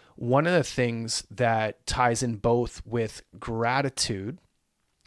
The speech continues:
but then also that inspiration I shared with C J Rodriguez, where he said, quote, "You should share what you learn because at the end of the day, that's your legacy," end quote.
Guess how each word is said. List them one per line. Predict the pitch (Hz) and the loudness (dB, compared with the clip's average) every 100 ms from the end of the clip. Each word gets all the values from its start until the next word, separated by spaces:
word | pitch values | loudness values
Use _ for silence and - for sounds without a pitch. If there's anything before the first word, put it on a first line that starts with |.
| - | -4
but | 123 - | -2 4
then | 131 | 4
also | 123 131 - 131 | 6 4 4 4
that | 123 120 | 4 0
inspiration | 131 127 131 123 - 123 | 0 -2 0 0 0 -2
I | 113 | -2
shared | - 123 120 110 | 0 2 2 0
with | 113 110 | -2 -4
C | - 127 | -2 -2
J | 117 | 0
Rodriguez, | 117 113 113 131 151 - | 0 -2 -2 0 0 0
where | 113 | -2
he | |
said, | - 113 | -2 -4
quote, | - 131 117 | 0 2 2
"You | 120 | 0
should | 131 120 | -2 0
share | 120 | 2
what | 120 110 | 0 0
you | |
learn | 117 120 | 0 -2
because | 117 - 117 | -2 -4 -4
at | 110 | -4
the | 113 | -4
end | 110 | -4
of | |
the | 110 | -4
day, | 113 120 | -2 -2
that's | 110 120 - | -2 -4 -4
your | 113 | -6
legacy," | 104 131 135 147 | -6 -4 -4 -4
end | - 123 | -6 0
quote. | 180 226 | 2 2